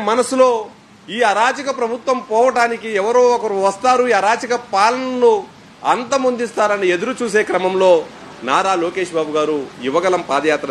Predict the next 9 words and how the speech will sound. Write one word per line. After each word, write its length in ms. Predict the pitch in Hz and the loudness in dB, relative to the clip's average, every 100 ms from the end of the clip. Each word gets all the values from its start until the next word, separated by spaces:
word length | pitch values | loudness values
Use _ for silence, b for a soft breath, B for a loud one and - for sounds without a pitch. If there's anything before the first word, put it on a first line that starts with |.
| 117 | -8
తీసుకోవటం, 480 | 127 - 135 165 180 - - - - - - - - - - 165 | -10 -4 -2 -2 -6 -12 -20 -20 -20 -20 -20 -20 -20 -20 -4 2
జనవరి 400 | 196 254 262 247 214 | 4 4 4 4 2
ఇరవై 220 | 233 240 214 220 | 4 2 4 4
ఏడో 140 | 240 233 | 4 2
తారీఖున 380 | 202 202 196 202 180 170 - - - - - - | 0 0 -2 -2 -2 -6 -16 -20 -20 -20 -20 -4
కుప్పం 340 | 190 - 247 240 | -2 0 0 0
నుంచి 260 | 220 196 214 190 151 | -4 -4 -4 -2 0
వరదరాజుల 540 | 156 208 220 214 190 196 | -2 0 0 0 -2 -4
స్వామి 220 | 180 | -4